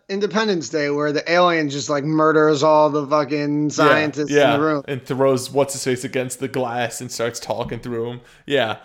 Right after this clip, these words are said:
Speaker 2: Um, so, yeah, the, all, all horrifying stuff. And then I feel like there was a few more, like, really troubling deaths in this <laughs> movie. But, um, yeah, it was, uh,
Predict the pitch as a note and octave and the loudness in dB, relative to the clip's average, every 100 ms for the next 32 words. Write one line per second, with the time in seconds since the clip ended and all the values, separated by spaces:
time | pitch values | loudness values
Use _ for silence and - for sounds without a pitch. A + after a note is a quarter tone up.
0 | - _ - D3+ D3+ D3 - E3+ F#3+ G3+ | -20 _ 2 4 6 4 0 4 8 8
1 | G2+ - - E3 A#3+ G#3+ G#3+ A#3+ F#3+ A3+ | 6 2 0 4 4 4 6 6 8 8
2 | G3+ - D#3+ F3 E3+ A3 D#3+ B2 D#3 F3 | 6 4 2 2 0 2 2 2 0 2
3 | G3 A#3 A3+ G3+ E3+ D3+ - E3+ D#3 D3+ | 2 2 0 0 -2 -4 -6 -8 0 2
4 | B2+ A#2 A2+ B2+ B2 A#2+ A#2+ A2 A2+ A2+ | 2 0 -4 -2 -2 -4 -6 -6 -8 -4
5 | A2 A#2 - C#3 E3+ F#3 G3 - - D3+ | -4 -4 -8 -8 -6 -4 -4 -4 -6 -10
6 | - D#3 - E3+ - F#3 - B2+ C3 B2+ | -4 -2 -2 -12 -20 -20 -8 -2 0 0
7 | C3 B2+ B2+ - _ _ D3+ F#3 F#3 A#2 | -4 -8 -14 -20 _ _ 0 2 2 0
8 | - D3 E3 D#3 C#3+ E3+ D#3+ D#3+ D#3 | 0 0 0 -2 -2 0 2 2 0